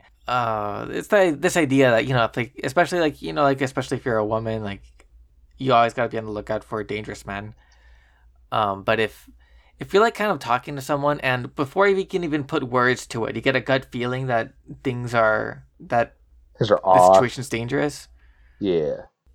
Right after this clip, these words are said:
Speaker 1: You know, I guess sometimes, uh, there's, there's good reason for that. That's something to, to take stock of. And who knows what the explicit reason is that people don't seem to like him, but people complain about, about Raymond,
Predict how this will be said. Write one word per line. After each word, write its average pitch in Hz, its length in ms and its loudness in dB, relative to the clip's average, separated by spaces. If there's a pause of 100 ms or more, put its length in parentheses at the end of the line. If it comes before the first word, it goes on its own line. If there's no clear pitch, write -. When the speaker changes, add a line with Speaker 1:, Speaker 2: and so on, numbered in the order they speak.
(120)
Speaker 1:
You 202 180 0
know, 113 120 2
I 110 100 -4
guess - 140 0
sometimes, 127 680 -4 (100)
uh, 104 360 0
there's, 98 600 -8 (500)
there's 123 260 0
good 135 180 2
reason 113 340 -4
for 117 160 -6
that. 107 160 0
That's 147 160 0
something 135 320 -4
to, - 540 -2 (640)
to 120 100 -8
take - 500 -8
stock - 420 -4
of. 110 380 -8 (460)
And 156 220 -6
who 196 180 0
knows 175 240 4
what 143 280 2
the 139 60 -6
explicit 120 360 -8
reason 113 240 -8
is 113 140 -6
that 101 160 -6
people 113 180 -12
don't 101 160 -10
seem 98 140 -16
to 98 100 -16
like 92 200 -14
him, 98 200 -16
but - 200 -10 (380)
people 170 240 0
complain 151 420 -2
about, 120 460 2 (300)
about 117 280 2
Raymond, 107 520 -4